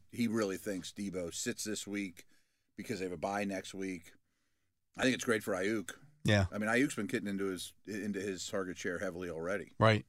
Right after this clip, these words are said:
Speaker 1: You know, but they got a lot of mouths there. If you could take one mouth out for a week.
Speaker 2: Now it makes it
Speaker 1: Yeah,
Speaker 2: a
Speaker 1: yeah.
Speaker 2: much, uh, simpler, much smaller pie. Uh, Sammy Watkins with a hamstring was limited Thursday.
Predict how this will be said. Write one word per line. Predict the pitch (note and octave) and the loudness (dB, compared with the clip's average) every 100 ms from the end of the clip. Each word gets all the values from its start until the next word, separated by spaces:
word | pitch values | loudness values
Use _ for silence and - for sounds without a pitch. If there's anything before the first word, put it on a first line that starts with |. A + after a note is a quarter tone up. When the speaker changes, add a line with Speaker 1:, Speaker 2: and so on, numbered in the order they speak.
| - | -10
Speaker 1:
You | - | -10
know, | E2+ E2 - _ _ _ _ | -10 -10 -18 _ _ _ _
but | - | -4
they | A2 | 0
got | A#2 | 2
a | E2+ | 2
lot | G2+ | -2
of | F#2 | -2
mouths | G2+ F#2+ | -2 -4
there. | - D#2 | -6 -8
If | F2+ | -8
you | |
could | F#2+ | -6
take | F#2+ F2+ | -6 -4
one | G#2 | -2
mouth | F#2 G2 F#2+ | -2 -2 -4
out | E2 D#2+ | -4 -6
for | C2 | -10
a | B1+ | -8
week. | G2+ G#2 | -6 -2
Speaker 2:
Now | G#2+ A2 A#2+ | 4 6 6
it | |
makes | A#2 A2+ G#2 | 6 6 6
it | |
Speaker 1:
Yeah, | G#2+ G2 | 6 6
Speaker 2:
a | G2 | 6
Speaker 1:
yeah. | |
Speaker 2:
much, | A2+ A#2 - | 6 6 6
uh, | A#2 G#2+ | 6 6
simpler, | G2+ B2 A2 A#2 F#2+ F#2 - | 6 4 4 2 2 2 0
much | A#2 C#3 | 2 4
smaller | - C3 C3+ A#2+ | 6 4 4 2
pie. | - B2 F2 E2+ - - - - - - | -2 -2 -2 -6 -10 -20 -20 -20 -10 8
Uh, | B2+ C3+ | 10 12
Sammy | B2+ E3 E3+ D#3 | 12 12 12 10
Watkins | C3 C3+ C#3+ D3 C#3+ C3 | 10 8 8 8 8 6
with | - A#2 | 4 4
a | |
hamstring | G#2 B2 B2 - B2+ A2 | 8 8 8 6 6 6
was | G#2 | 6
limited | A2+ G#2+ G2 | 6 6 4
Thursday. | - C3 C3+ C3 B2+ C3+ C3+ | 4 6 8 6 6 6 4